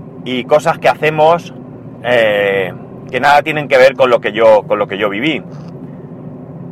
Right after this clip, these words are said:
Eh, por ejemplo, pues, como ahora nos aburre la televisión, por ejemplo,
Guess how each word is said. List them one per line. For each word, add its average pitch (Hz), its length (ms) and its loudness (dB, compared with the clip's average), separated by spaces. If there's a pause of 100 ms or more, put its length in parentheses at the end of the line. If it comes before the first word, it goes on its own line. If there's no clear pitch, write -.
(600)
Eh, 113 640 4
por 113 140 4
ejemplo, 127 340 0 (460)
pues, 92 560 -6 (760)
como 143 160 6
ahora 147 400 8
nos 143 240 4
aburre 143 380 4
la 143 100 6
televisión, 143 580 2
por 139 140 4
ejemplo, 160 480 2